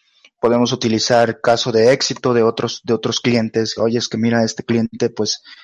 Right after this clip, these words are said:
estaba pensando lo mismo y implementó esto que nosotros le sugerimos y entonces ve, estos son los resultados". Pero sí, definitivamente clientes hay de todo tipo,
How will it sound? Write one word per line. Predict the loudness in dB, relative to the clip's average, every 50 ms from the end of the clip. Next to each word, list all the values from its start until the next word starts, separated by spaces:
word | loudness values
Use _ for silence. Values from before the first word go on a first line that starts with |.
| _ -6
estaba | -6 -2 2 4 4 4 4
pensando | 2 -2 0 0 0 2 2 2
lo | 2 2
mismo | 2 2 2 2 2 2 2 4 4 2
y | 2 0 0 -2 -4 -8 _ -20 -20 -20 -20 _ -6
implementó | -4 -4 0 0 0 0 0 -2 0 2 2 4 4
esto | 2 2 -2 -2
que | -2 0
nosotros | 0 0 0 -2 -2 -2 -2 -2
le | -2 -2
sugerimos | -2 -2 -2 -2 -2 0 0 2 2 2 2 0 -2 -6 -14 _ _ _ _ _ _ _
y | -4 -4
entonces | -4 -2 0 -2 -2 0 0 0 0 0 -2 -4 -10 _ _ _
ve, | -8 0 2 4 4 4
estos | 4 2 -2 -4 -4
son | -2 0 0
los | 0 0
resultados". | -2 -4 -4 -4 -6 -4 -2 -2 0 0 -2 -4 -8 -10 _ _ _ _ _ -20 -20 _ -18 -18 -18 -16 _ 0
Pero | 4 4 4 4
sí, | 4 4 2 2
definitivamente | 2 2 0 0 -2 -2 2 2 4 4 4 4 2 2 2 0 0 2
clientes | 4 2 4 4 2 0 0 -2 0 2
hay | 2 4
de | 2 2
todo | 2 4 2 2 2
tipo, | 0 -2 -2 0 0 0 0 -2 -12